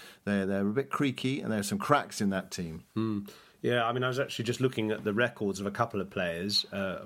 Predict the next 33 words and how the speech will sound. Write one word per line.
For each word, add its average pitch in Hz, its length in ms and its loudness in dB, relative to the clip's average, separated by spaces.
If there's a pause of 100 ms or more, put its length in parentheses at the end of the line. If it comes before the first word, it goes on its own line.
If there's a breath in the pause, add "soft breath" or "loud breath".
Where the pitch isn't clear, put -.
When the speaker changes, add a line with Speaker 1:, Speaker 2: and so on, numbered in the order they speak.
Speaker 2:
of 95 240 -2
the 95 80 0
year. 95 480 0 (420 loud breath)
Uh, 110 180 4 (220)
you 151 100 -2
know, 120 120 4
Rory 156 300 2
Burns, 127 320 2
who 131 200 2 (360)
has 135 180 2 (140)
definitely 127 400 4
established 101 480 2
himself 110 640 0
as 107 420 0
England's 101 560 2
sort 104 180 0
of 98 60 -2
number 107 200 2
one 98 220 2
opener. 98 520 -2 (480 loud breath)
And 120 260 6
how's 139 320 4
he 117 80 -2
gone 107 440 2
over 110 240 2
the 101 120 2
year? 104 560 0 (100)
Well, 107 420 2
his 113 180 0
record 117 420 2
is 95 300 0
eleven 101 340 0
tests, - 580 0